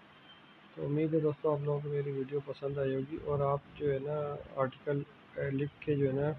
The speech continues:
आप जो है ना इसको अपना, अ, अर्न कर सकते हैं। उसके बाद आप ये नीचे आ जाए तो इसमें फॉलो भी है,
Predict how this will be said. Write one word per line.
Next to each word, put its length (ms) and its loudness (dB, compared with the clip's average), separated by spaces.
आप 80 -2
जो 200 -2
है 60 2
ना 100 2
इसको 440 0
अपना, 500 0
अ, 300 4
अर्न 160 4
कर 160 0
सकते 340 -8
हैं। 80 -4
उसके 220 -6
बाद 200 2
आप 120 4
ये 160 4
नीचे 320 2
आ 120 6
जाए 160 4
तो 120 -4
इसमें 260 -6
फॉलो 460 -2
भी 180 2
है, 180 2